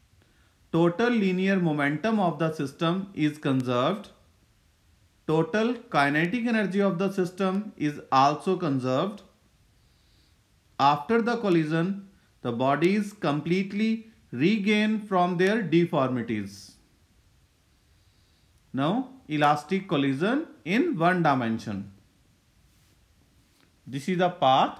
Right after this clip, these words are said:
over which bodies will move. These are the two bodies of masses M one and M two. Initially, they were moving with the velocities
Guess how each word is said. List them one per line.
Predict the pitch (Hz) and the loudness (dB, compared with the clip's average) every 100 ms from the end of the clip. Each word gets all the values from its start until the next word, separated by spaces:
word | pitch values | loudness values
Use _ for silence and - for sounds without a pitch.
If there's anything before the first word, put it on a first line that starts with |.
| - | -6
over | 135 139 160 | -4 -2 -2
which | 156 185 196 135 | 0 -2 -2 -4
bodies | 131 135 156 165 | -2 0 0 -2
will | 151 160 | -2 -2
move. | 143 143 196 - - _ _ _ _ _ _ _ _ _ _ _ _ _ _ _ _ _ _ | 0 0 -2 -4 -16 _ _ _ _ _ _ _ _ _ _ _ _ _ _ _ _ _ _
These | 110 143 185 | -4 -2 2
are | 180 165 | 2 2
the | 165 170 175 | 2 -2 -2
two | 190 214 | -2 0
bodies | 214 190 175 170 190 196 196 - _ _ _ | 0 2 2 2 0 -2 -4 -12 _ _ _
of | 135 156 156 147 | -2 0 -2 -2
masses | 139 131 - 165 175 170 - _ _ _ | -2 -2 -2 -2 -2 -6 -20 _ _ _
M | 135 143 151 | -2 0 0
one | 170 | 0
and | 170 175 | 0 -2
M | - 123 127 - | -2 -2 -2 -2
two. | 190 269 - - _ _ _ _ _ _ - _ _ _ - | -2 -2 -8 -20 _ _ _ _ _ _ -20 _ _ _ 2
Initially, | 170 202 208 233 226 233 240 - 139 | 4 2 0 0 2 0 -2 -12 -4
they | 151 | 0
were | 180 202 | 2 2
moving | 190 170 170 196 208 175 | 2 2 2 0 0 0
with | 170 | 0
the | 175 175 | 0 0
velocities | 160 147 143 - 175 185 | 2 0 0 -2 -2 -2